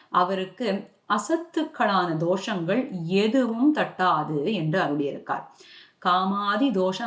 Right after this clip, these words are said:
ஹரமாத்ம பதாசிரிதானாம்" என்று எம்பெருமானாருடைய கிருபையாலே இவருக்கு கிடைத்தது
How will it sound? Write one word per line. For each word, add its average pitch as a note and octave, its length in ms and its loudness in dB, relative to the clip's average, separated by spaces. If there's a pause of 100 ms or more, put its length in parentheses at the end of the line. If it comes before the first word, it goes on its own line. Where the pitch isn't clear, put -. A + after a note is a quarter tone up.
ஹரமாத்ம F#3 680 -2
பதாசிரிதானாம்" F#3 1040 0
என்று G3 500 0 (100)
எம்பெருமானாருடைய G#3+ 1200 2
கிருபையாலே F#3+ 800 0
இவருக்கு A3 640 -2
கிடைத்தது G#3 720 -2